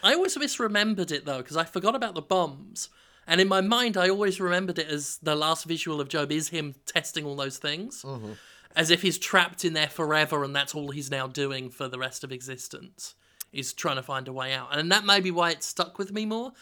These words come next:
Speaker 1: because in my mind, that's a better visual.
Speaker 2: So not only is that a better visual, it's a better ending f-, for the movie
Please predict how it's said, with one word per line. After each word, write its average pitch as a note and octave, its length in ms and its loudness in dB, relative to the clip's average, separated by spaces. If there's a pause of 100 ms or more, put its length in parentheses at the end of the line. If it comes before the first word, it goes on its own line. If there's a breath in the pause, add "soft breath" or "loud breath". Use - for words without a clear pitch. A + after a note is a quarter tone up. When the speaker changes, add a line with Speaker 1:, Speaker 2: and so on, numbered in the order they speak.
(200 loud breath)
Speaker 1:
because F#3 240 2
in F#3+ 80 6
my F3 140 4
mind, F3+ 340 2
that's - 440 0 (240)
a D3+ 120 6
better D3 580 -2
visual. C3+ 580 -8 (300 soft breath)
Speaker 2:
So C3+ 500 6
not D3+ 220 6
only E3 320 0
is C3+ 160 -2
that C3 160 4
a A#2 60 2
better A2+ 260 2
visual, C#3 600 -4
it's A#2 160 -6
a G#2+ 80 -2
better A2 300 2
ending A2 480 -4
f-, - 280 -20 (480)
for G2+ 480 -4
the G2+ 80 -10
movie G2 880 -6